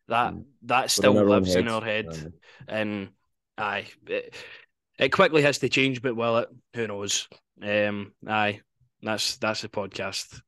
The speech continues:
Speaker 1: That's the podcast. Totally negative, but
Speaker 2: Frustration.
Speaker 1: had to, had to be said. Frustration's let out.
Speaker 2: Oh, yeah, either
Speaker 1: Um,
Speaker 2: goes one way or another, you know, in my opinion, as I say, like, but learning curve, and I hope we can start to progress here and win more trophies.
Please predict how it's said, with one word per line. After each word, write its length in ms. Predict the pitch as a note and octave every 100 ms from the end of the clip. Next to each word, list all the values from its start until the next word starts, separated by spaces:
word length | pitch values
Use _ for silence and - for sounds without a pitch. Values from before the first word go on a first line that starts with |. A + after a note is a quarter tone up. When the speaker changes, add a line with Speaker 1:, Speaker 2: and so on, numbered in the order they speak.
| -
Speaker 1:
That's 220 | G#2 G2+
the 80 | G#2
podcast. 600 | - F#2+ - F#2+ - G#2 -
Totally 320 | - A#2+ A2
negative, 520 | G2+ G2+ G2 G2+ G2
but 220 | G2+ G2+ - _ _ _ _
Speaker 2:
Frustration. 760 | - A#2 A#2+ A2 A2+ A#2+ - B2+
Speaker 1:
had 60 |
to, 40 | A#2+
had 120 | A2+
to 80 | -
be 100 | G#2
said. 280 | F#2+ G#2 G#2
Frustration's 680 | - A2 - A2+ G#2+ G#2+ G2
let 140 | G2+
out. 120 | F#2+
Speaker 2:
Oh, 160 | G2+ A#2+
yeah, 240 | A#2 G2+
either 140 | A#2 A2+
Speaker 1:
Um, 60 |
Speaker 2:
goes 140 | G#2 F#2+
one 220 | G2+ G2+
way 80 | F#2
or 140 | F2+
another, 320 | F2 E2+ F2
you 100 | F2+
know, 140 | F2 E2+
in 100 | F2
my 160 | E2+
opinion, 360 | E2+ - F2 F2
as 100 | E2
I 40 |
say, 220 | D#2+ E2+ E2+
like, 220 | E2+ E2 -
but 240 | E2 - - _ _ _ _ _ _ _ _ _ _
learning 340 | - G2 G2+ G2
curve, 220 | - F#2+
and 80 | F#2
I 60 |
hope 240 | F2+ F2+ - _ _ _ _ _ _ _ _ _ _
we 80 | -
can 120 | E2
start 240 | - F2
to 80 | E2
progress 420 | F2 E2+ E2+ E2+
here 100 | -
and 100 | F2
win 120 | E2+
more 140 | E2+ E2
trophies. 580 | - E2+ E2+ E2+ -